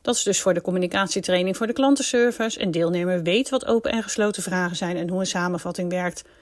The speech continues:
Hij heeft geoefend met het stellen van open en gesloten vragen en met het geven van een samenvatting. En hij kan doorvragen naar een samenvatting.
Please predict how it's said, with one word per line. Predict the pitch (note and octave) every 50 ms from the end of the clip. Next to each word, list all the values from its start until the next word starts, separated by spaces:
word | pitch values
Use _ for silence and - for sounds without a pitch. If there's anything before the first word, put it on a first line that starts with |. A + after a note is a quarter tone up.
| - - _
Hij | _ - F3 F3
heeft | F3 E3+ F3 -
geoefend | - - - - _ _ - - C#4+ - - D#4 D4+ D4 -
met | C4+ B3 A#3
het | A#3 G#3+
stellen | - - A3 G#3 G#3+ G#3
van | G3 - F#3+ -
open | F#3+ F#3 F3+ - -
en | F3+
gesloten | F3 F#3 - - F3+ - - - E3+
vragen | D#3+ E3 F3 E3+ E3+ E3 - F#3 G3 - _ _ _ _ _ _ _ _ _
en | - - F#3
met | E3+ - -
het | - -
geven | - F3 E3 E3 F#3+ F#3
van | - G#3 G#3
een | A3
samenvatting. | G#3+ - B3 A#3+ B3 A#3+ G#3+ - G#3 G3 G3 - F3+ F#3 F#3+ F3+ - - _ _ _ _ -
En | C4 C#4+ C#4+
hij | G#3+ E3+ F3
kan | E3+ - D#3+ E3
doorvragen | E3 F3 F3+ F#3 F#3 - - F3 F3 F3 F3 F3+
naar | F3 F3 E3+
een | E3+ E3
samenvatting. | - D3+ - D3 D#3+ D3+ - - C#3+ - - C3 -